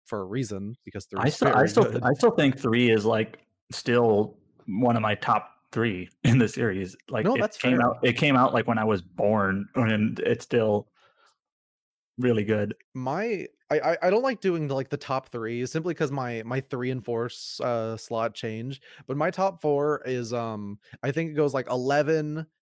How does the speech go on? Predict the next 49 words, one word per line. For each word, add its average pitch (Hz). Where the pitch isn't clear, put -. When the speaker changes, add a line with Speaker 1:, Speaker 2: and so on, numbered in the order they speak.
Speaker 1:
eight, 127
and 123
then, 120
um, 110
four 139
and 143
five 120
kinda 123
switch. 113
Dragon 214
Quest -
four 156
is 151
this 139
really 151
underrated 143
game 123
that 117
I -
feel 233
like 254
a 151
lot 139
of 143
people, 139
like, 123
don't 139
appreciate 165
enough 202
for 143
good 135
reason, 139
because 110
the 120
D 131
S 139
version 135
cut 120
out 123
all 135
of 127
the 135
characterization 135
and 135
the 123
<laughs> -
localization, 143
so 143
it's -